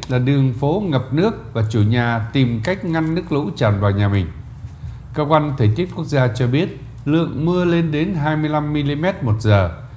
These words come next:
khiến cho mực nước kênh rạch, sông suối đã dâng cao một cách bất thường, làm ngập đường phố và nhiều khu vực của đô thị. Quần hạt Chattanooga có lượng mưa lên đến hai trăm năm mươi bốn mi-li-mét,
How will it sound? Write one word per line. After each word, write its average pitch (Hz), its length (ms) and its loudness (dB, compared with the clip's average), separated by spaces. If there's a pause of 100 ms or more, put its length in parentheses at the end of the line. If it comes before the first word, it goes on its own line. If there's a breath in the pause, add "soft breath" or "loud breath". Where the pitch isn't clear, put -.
(160 loud breath)
khiến 143 300 4
cho 147 160 0
mực 107 200 0
nước 151 140 2 (220)
kênh 151 280 0
rạch, 107 220 2
sông 165 480 -4
suối 160 260 -2
đã 185 100 0
dâng 143 340 0
cao 135 140 4
một 127 200 0
cách 139 200 -2
bất - 220 -2
thường, 113 260 4 (420 loud breath)
làm 139 320 2
ngập 139 220 2
đường 135 200 4
phố 139 320 2
và 156 120 0
nhiều 120 300 2
khu 165 100 2
vực 139 160 2 (120)
của 92 100 0
đô 127 220 4
thị. 107 200 2 (920 loud breath)
Quần 139 160 4
hạt 123 340 6
Chattanooga 127 680 2 (180)
có 160 140 2
lượng 135 320 2
mưa 160 180 4
lên 156 260 0
đến 147 200 2
hai 156 360 0
trăm 147 260 -2
năm 143 140 -2
mươi 143 100 -2
bốn 160 300 0
mi-li-mét, 139 460 2